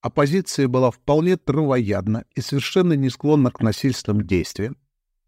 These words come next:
И все же государственная система, строившаяся веками, основанная на безраздельной власти, охраняемая лучшей в мире тайной полицией,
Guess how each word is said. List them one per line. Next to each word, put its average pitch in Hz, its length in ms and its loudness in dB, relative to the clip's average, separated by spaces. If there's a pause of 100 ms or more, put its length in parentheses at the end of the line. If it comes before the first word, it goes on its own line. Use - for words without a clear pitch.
(200)
И 113 80 -4
все 98 340 2
же 123 180 -6 (300)
государственная 131 600 0
система, 139 500 2
строившаяся 117 800 0
веками, 110 640 -4 (360)
основанная 143 580 0
на 131 120 0
безраздельной 131 760 0
власти, 123 640 -4 (340)
охраняемая 156 760 2
лучшей 165 440 0
в 127 40 -4
мире 156 280 0
тайной 131 420 0
полицией, - 640 -4